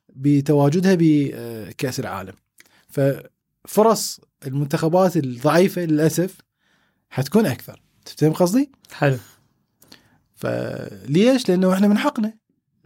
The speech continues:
Speaker 1: ال-، وعندنا رياضيين، وعندنا تاريخ رياضي، وإحنا عندنا ملاعب، وعندنا مؤسسات رياضية. فمن عندك مؤسسات رياضية، ومن عندك لواعيب، ومن عندك مدربين درجة أولى.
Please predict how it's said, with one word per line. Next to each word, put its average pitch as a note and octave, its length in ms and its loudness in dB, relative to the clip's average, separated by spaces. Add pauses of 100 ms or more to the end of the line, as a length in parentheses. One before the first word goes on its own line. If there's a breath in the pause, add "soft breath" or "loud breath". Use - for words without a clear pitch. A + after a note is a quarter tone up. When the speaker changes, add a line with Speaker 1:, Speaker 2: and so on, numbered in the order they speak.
Speaker 1:
ال-، A#2 360 -16
وعندنا C#3+ 340 -2
رياضيين، G3 580 4
وعندنا C3 220 -2
تاريخ E3 420 2
رياضي، G#3 440 4
وإحنا C#3 760 -4 (380 soft breath)
عندنا B2 220 -2
ملاعب، F3 500 2 (680 soft breath)
وعندنا A#2+ 260 -2
مؤسسات C#3+ 500 -2
رياضية. D#3+ 600 2 (640 soft breath)
فمن A2+ 340 -6
عندك C3 280 -2
مؤسسات C#3 380 0
رياضية، B2+ 460 4
ومن D3 180 2
عندك A#2 320 -6
لواعيب، A#2+ 360 2
ومن F#3 120 2
عندك D3+ 260 2
مدربين D#3 680 4 (340)
درجة C#3+ 260 4
أولى. A#3+ 360 4